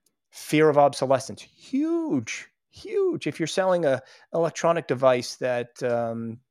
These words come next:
you know, needs to be updated or remodeled every year. I, I, I sold a, um, a, uh, electronics charging station a few years ago, company. It, seventy percent of their revenue f-,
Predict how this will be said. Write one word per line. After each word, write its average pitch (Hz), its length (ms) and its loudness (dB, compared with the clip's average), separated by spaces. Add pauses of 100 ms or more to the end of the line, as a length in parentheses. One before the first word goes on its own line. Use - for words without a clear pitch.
(140)
you 127 160 -4
know, 120 120 -2
needs 131 240 -2
to 131 80 -6
be 127 100 -2
updated 127 540 0
or 113 300 0
remodeled 123 580 0
every 113 260 -4
year. 107 340 -4 (200)
I, - 120 -2 (100)
I, 151 160 -10
I 156 60 -4
sold 160 340 2
a, 127 200 2
um, 110 360 -4 (720)
a, 113 260 -4
uh, 110 440 -6 (1160)
electronics 131 600 0
charging 120 480 0
station - 480 -10
a 95 40 -12
few 104 200 -10
years 95 200 -10
ago, 101 300 -14
company. 110 380 -6 (260)
It, - 180 -4
seventy 151 420 6
percent 117 360 -4
of 104 60 -6
their 107 100 -4
revenue 104 320 -2
f-, - 160 -12